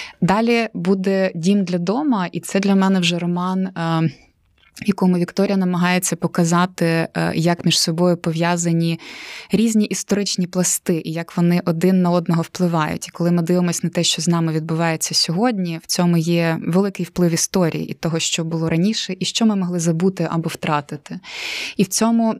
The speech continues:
тексті, е, Вікторія теж це робить. Насамперед для міжнародної аудиторії, пишучи англійською,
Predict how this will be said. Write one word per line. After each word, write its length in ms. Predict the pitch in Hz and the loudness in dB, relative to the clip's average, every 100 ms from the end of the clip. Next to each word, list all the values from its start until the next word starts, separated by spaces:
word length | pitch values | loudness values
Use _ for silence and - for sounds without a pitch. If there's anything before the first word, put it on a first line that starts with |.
| - | -2
тексті, 500 | 196 185 - - 202 | -2 0 -4 -2 -2
е, 200 | 202 175 175 170 170 170 165 | 0 -4 -2 0 0 0 0
Вікторія 400 | 175 - 185 175 | 0 0 0 0
теж 260 | 185 175 | 0 0
це 160 | - 185 | 0 0
робить. 460 | 185 151 165 - - | 0 -2 -8 -10 -4
Насамперед 600 | 160 180 185 185 175 160 | -2 2 0 0 -2 0
для 440 | 165 165 160 165 | 0 2 2 0
міжнародної 640 | 165 175 170 170 170 160 151 | 2 4 4 4 2 0 -4
аудиторії, 540 | 151 156 175 240 202 | -4 -4 -2 0 0
пишучи 460 | - 165 - - 160 | -2 -4 -4 -6 -10
англійською, 680 | 156 185 214 - - 165 | -8 -4 -4 -6 -4 -4